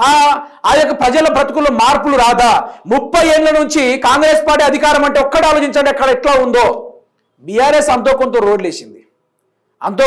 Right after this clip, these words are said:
కొంత మిషన్ భగీరథ ఏర్పాటు చేసింది, కొన్ని డెవలప్‌మెంట్ కార్యక్రమాలు చేసింది, మిషన్ కాకతీయ, మిషన్ భగీరథ,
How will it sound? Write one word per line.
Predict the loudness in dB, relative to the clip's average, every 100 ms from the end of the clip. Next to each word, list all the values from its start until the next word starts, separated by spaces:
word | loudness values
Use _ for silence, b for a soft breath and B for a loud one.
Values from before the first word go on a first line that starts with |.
| 0
కొంత | 0 0 -4
మిషన్ | -8 -6
భగీరథ | -4 -4 -2
ఏర్పాటు | -4 -4 -6 -8
చేసింది, | -18 -20 -18
కొన్ని | -10 -6 -4
డెవలప్‌మెంట్ | -2 -2 -6 -2
కార్యక్రమాలు | -2 0 -4 -4 -6
చేసింది, | -12 -20 -20 -16
మిషన్ | -12 -6
కాకతీయ, | -4 -4 -6 -8
మిషన్ | -8 -10 -8
భగీరథ, | -6 -4 -4